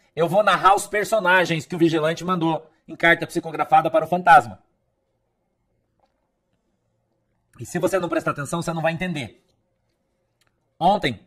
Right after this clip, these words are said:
em Nárnia Central, aconteceu uma grande confusão. Certo? Aconteceu uma grande confusão. E o Vigilante estava lá, nas casas aonde aconteceram a confusão.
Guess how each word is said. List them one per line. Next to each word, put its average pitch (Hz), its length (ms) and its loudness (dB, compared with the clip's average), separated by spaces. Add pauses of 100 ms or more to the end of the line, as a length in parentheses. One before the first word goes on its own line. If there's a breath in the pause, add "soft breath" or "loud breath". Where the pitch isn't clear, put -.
(140)
em 151 120 -12
Nárnia 170 300 0
Central, 160 440 0
aconteceu 160 400 -4
uma 175 80 -2
grande 170 300 -6
confusão. 175 680 -2 (1900)
Certo? 165 440 -2 (1400)
Aconteceu 165 460 -6
uma 175 100 2
grande 160 240 -4
confusão. 165 420 -4
E 165 80 -4
o 196 60 0
Vigilante 185 580 -2
estava 185 360 6
lá, 175 320 4 (640)
nas 165 240 2
casas 175 420 6
aonde 180 300 2
aconteceram 180 600 0
a 180 60 0
confusão. 175 640 -4